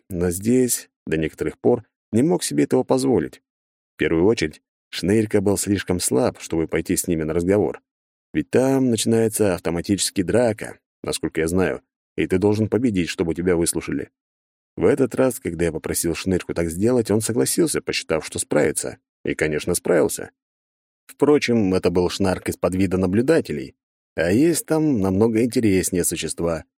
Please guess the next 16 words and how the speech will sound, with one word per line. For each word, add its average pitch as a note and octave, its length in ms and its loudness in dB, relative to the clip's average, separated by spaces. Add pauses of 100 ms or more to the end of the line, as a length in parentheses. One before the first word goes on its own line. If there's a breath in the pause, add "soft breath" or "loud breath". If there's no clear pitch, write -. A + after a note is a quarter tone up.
(100)
которых F2+ 320 0
можно F2 280 0
и G#2+ 180 -4
на F#2 140 0
охране F#2+ 320 0
дома G#2 300 0
поставить. - 580 -8 (800)
Помимо C#3 380 2
победы C#3 380 2
мелкого, B2+ 520 2
мне G#2 120 2
пришлось F#2 400 0
отдать G2 400 2
мешочек F#2 500 -2
разных F2+ 380 0
желеек, G#2+ 600 0